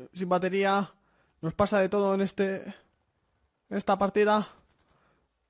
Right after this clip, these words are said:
Me cago en todo, sin batería encima también. Vale, venta-,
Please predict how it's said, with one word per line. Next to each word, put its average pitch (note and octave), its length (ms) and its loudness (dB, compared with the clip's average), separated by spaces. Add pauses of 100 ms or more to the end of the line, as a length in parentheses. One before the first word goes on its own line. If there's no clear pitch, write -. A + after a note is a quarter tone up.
(240)
Me G#3 240 -8
cago G3+ 320 2
en F#3 100 -4
todo, G3+ 480 -4
sin F#3 180 -4
batería F3+ 320 -2
encima F#3 300 -2
también. F3 460 -6 (4000)
Vale, D3 320 -4
venta-, D#3 340 -6